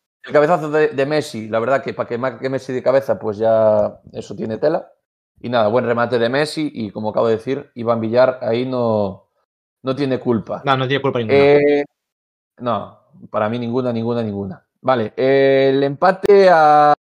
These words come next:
Speaker 1: uno, lo estoy buscando por aquí en vídeo porque prefiero verlo en vídeo que en, que en imágenes, así recuerdo mejor el, el partido. Si no me equivoco, es la, la carrera de, de Yago Aspas por, por banda izquierda,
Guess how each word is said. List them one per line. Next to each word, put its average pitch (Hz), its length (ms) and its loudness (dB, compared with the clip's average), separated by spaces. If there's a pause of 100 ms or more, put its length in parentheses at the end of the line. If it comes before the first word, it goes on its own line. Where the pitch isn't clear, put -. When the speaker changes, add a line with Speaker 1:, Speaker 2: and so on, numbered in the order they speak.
(240)
Speaker 1:
uno, 180 400 -2
lo 123 180 -2
estoy 131 160 -10
buscando 127 280 -8
por 127 80 -4
aquí 123 140 -6
en 127 80 -6
vídeo 143 200 -4
porque 107 240 -8
prefiero 120 280 -6
verlo 127 140 -2
en 120 40 -8
vídeo 120 180 -4
que 120 100 -8
en, 113 200 -8
que 117 100 -12
en 113 60 -6
imágenes, 113 420 -4
así 104 160 -8
recuerdo 110 360 -4
mejor 110 240 -2
el, 104 280 -2 (760)
el 135 160 0
partido. 175 480 4
Si 165 100 -10
no 160 100 -4
me 151 80 -2
equivoco, 151 380 0
es 139 120 -4
la, 131 560 4
la 120 160 0
carrera 139 340 2
de, 123 460 -2
de 123 120 -8
Yago 131 260 0
Aspas 135 280 -4
por, 113 400 -2
por 117 140 -4
banda 127 200 0
izquierda, 208 640 2